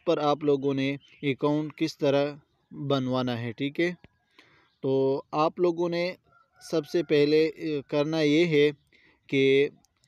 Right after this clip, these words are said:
प्ले स्टोर में जाना है, वहाँ पर आप लोगों ने Coinbase का एप्लीकेशंस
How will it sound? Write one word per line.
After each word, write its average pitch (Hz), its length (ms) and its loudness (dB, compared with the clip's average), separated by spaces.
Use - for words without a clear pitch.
प्ले 160 240 4
स्टोर 165 280 0
में 165 160 -4
जाना 151 260 2
है, 170 300 2
वहाँ 147 420 0
पर 165 200 0
आप 156 280 -2
लोगों 147 280 0
ने 151 140 -4
Coinbase 147 920 0
का 156 180 -2
एप्लीकेशंस 147 880 -2